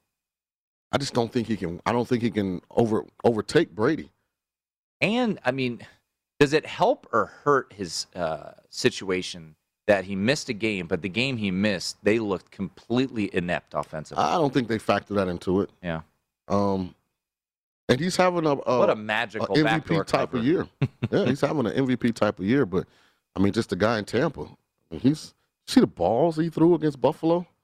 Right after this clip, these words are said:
Speaker 2: Yeah.
Speaker 1: Like, that corner route to Mike Evans, like, there are very few people
Speaker 2: I
Speaker 1: walking the face of this planet
Speaker 2: I,
Speaker 1: that
Speaker 2: if
Speaker 1: can
Speaker 2: I
Speaker 1: make
Speaker 2: had a,
Speaker 1: that throw.
Speaker 2: if I had a vote, I'm voting Brady.
Speaker 1: Yeah.
Speaker 2: I mean, it, it, the dude's forty-four. I, I know it's not supposed to be narrative driven.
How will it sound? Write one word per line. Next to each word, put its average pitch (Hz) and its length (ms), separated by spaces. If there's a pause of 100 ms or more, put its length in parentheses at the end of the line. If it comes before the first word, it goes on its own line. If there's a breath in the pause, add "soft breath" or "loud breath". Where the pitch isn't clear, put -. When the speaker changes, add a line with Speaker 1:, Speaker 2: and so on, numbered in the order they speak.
(220)
Speaker 2:
Yeah. 90 140 (640)
Speaker 1:
Like, 104 140
that 151 200
corner 143 320
route 151 260
to 117 80
Mike 120 260
Evans, 131 320
like, 92 300
there 117 120
are 95 40
very 113 240
few 110 140
people 101 440
Speaker 2:
I 175 280
Speaker 1:
walking 123 400
the 113 80
face 127 280
of 123 80
this 113 100
planet 120 420 (220)
Speaker 2:
I, 123 200
Speaker 1:
that 123 80
Speaker 2:
if - 40
Speaker 1:
can - 80
Speaker 2:
I - 80
Speaker 1:
make 185 120
Speaker 2:
had 170 80
a, 110 40
Speaker 1:
that 107 160
throw. 90 240
Speaker 2:
if 120 140
I 165 100
had 156 100
a 127 40
vote, 107 260
I'm 92 100
voting 76 300 (100)
Brady. 69 340
Speaker 1:
Yeah. 78 180
Speaker 2:
I - 60
mean, 67 80 (260)
it, 82 200
it, 104 140 (180)
the 120 80
dude's 139 240
forty-four. 87 720
I, 123 120
I 123 40
know 147 120
it's 139 120
not 143 120
supposed 120 160
to - 40
be 107 80
narrative 101 420
driven. 104 340